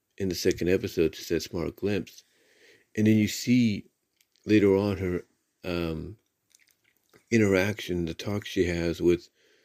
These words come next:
Octavia. Yeah, that's her name, Octavia. Um, you can tell that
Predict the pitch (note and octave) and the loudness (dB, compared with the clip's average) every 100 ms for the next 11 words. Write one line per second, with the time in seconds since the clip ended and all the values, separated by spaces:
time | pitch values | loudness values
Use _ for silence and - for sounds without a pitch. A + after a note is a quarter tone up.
0 | _ _ _ _ _ G2 F#2+ - G#2+ A2 | _ _ _ _ _ -8 -2 4 4 4
1 | D#2+ D2 D2+ G#2+ _ _ _ _ _ E2+ | 2 0 -4 -12 _ _ _ _ _ -6
2 | E2+ F2+ - F#2 G2 F#2 D#2 D2+ - G2+ | -4 -4 -4 0 2 2 0 -4 -2 0
3 | D#2+ C#2+ C#2 - _ _ - _ _ _ | 0 -2 -4 -10 _ _ -20 _ _ _
4 | _ _ _ _ _ _ _ _ _ _ | _ _ _ _ _ _ _ _ _ _
5 | - G2+ F#2+ F2+ F2+ E2+ _ _ _ _ | -2 0 2 2 -2 -6 _ _ _ _
6 | _ _ _ _ _ _ - B2+ D#3 D3+ | _ _ _ _ _ _ -6 0 4 2
7 | - G#2+ B2+ C3+ A#2 G2 F2+ F#2 F#2 F#2 | 0 -2 2 4 4 2 -4 -8 -6 -6